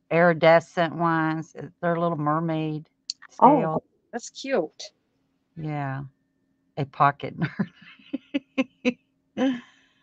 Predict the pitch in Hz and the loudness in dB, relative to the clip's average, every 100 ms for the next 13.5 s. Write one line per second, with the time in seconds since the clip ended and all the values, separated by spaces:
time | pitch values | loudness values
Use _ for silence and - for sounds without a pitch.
0 | _ _ _ _ _ _ _ _ _ _ | _ _ _ _ _ _ _ _ _ _
1 | _ _ _ _ _ _ _ _ - 170 | _ _ _ _ _ _ _ _ -10 -8
2 | 156 - 160 147 123 151 151 - 175 180 | -8 -4 -4 -4 -4 -6 -6 -6 -4 -4
3 | 185 190 _ _ _ _ _ _ _ _ | -8 -12 _ _ _ _ _ _ _ _
4 | _ _ _ _ _ _ _ _ _ _ | _ _ _ _ _ _ _ _ _ _
5 | _ _ _ _ _ _ _ _ _ 90 | _ _ _ _ _ _ _ _ _ _
6 | _ _ _ _ _ _ - - _ _ | _ _ _ _ _ _ -20 -20 _ _
7 | 233 320 370 302 - _ _ - 208 233 | 4 10 10 10 6 _ _ 0 4 4
8 | 233 220 208 202 220 202 202 226 247 160 | 4 4 4 2 0 0 0 0 0 -2
9 | 147 151 _ _ _ _ _ _ _ _ | -6 -10 _ _ _ _ _ _ _ _
10 | _ _ _ _ _ _ _ _ _ _ | _ _ _ _ _ _ _ _ _ _
11 | _ _ _ _ _ _ _ _ _ _ | _ _ _ _ _ _ _ _ _ _
12 | _ 202 196 202 190 175 160 - _ - | _ 4 4 6 4 4 2 -6 _ -4
13 | - - - 277 208 | 0 2 6 6 6